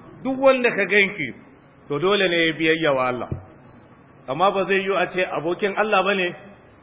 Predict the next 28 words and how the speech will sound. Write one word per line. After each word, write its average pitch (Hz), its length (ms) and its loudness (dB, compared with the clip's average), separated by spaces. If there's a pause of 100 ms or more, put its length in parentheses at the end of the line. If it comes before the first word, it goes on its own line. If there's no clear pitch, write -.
(220)
ko 196 140 2
abokin 180 480 0
gwamin 196 360 0
Allah 202 300 2
bane, 180 260 2 (640)
ko 185 120 0
kuma 202 260 -2
ƙanin 208 340 0
Allah 220 300 4
ne, 196 160 4 (720)
ko 196 140 0
mataimakin 202 600 -2
Allah 226 320 4
ne, 185 140 2 (720)
ko 196 160 2
kuma 226 220 0
ɗan 226 260 2
Allah 254 300 6
ne, 254 120 8 (540)
subhanahu. 139 760 0 (280)
Sarki 165 280 -4
ya 175 140 2
tabbata 147 380 -6
ga 120 160 -2
Allah. 110 220 -6 (760)
Huwal 160 240 0
wahidul 143 460 0
qahhar. 104 380 -4